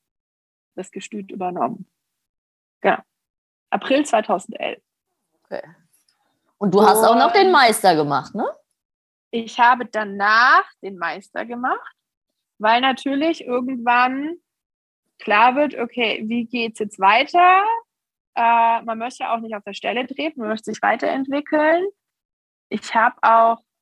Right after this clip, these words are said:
Speaker 1: ich habe vorher noch den A-Trainer, zweitausendneun habe ich den A-Trainer gemacht. Dann habe ich die Anlage übernommen, dann habe ich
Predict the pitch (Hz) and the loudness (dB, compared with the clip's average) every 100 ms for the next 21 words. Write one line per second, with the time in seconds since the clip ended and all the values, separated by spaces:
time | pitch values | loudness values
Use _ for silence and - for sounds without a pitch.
0 | _ _ 220 - - 269 330 302 277 269 | _ _ -8 -8 -10 0 2 4 4 0
1 | 269 254 233 254 - 208 - 262 269 285 | -2 -2 2 2 -2 -10 -2 0 2 0
2 | 277 226 240 240 277 294 269 254 247 233 | -2 -8 0 2 2 0 -4 -6 -12 -4
3 | 202 208 - 165 151 143 185 - - _ | -4 -4 -8 -6 -6 -6 -8 -8 -8 _
4 | _ _ _ _ _ _ - 202 _ _ | _ _ _ _ _ _ -20 -20 _ _
5 | - _ _ _ _ - 247 285 302 311 | -20 _ _ _ _ 0 2 4 2 0
6 | 302 294 233 220 202 202 196 196 208 196 | -2 -2 -2 0 0 0 -4 -6 -8 -6
7 | 208 247 339 403 - - 214 226 262 320 | -4 -4 -6 -8 -10 -2 2 2 0 -6
8 | 349 359 392 _ _ _ _ _ _ _ | -6 -8 -8 _ _ _ _ _ _ _
9 | - 269 269 269 262 - 269 285 302 - | -2 2 4 4 0 -8 -8 -6 -6 -10
10 | - - | -20 -20